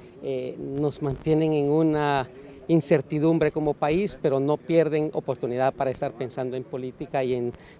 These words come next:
cómo hacer, eh, política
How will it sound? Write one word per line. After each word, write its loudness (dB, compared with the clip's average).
cómo 2
hacer, 0
eh, -6
política 4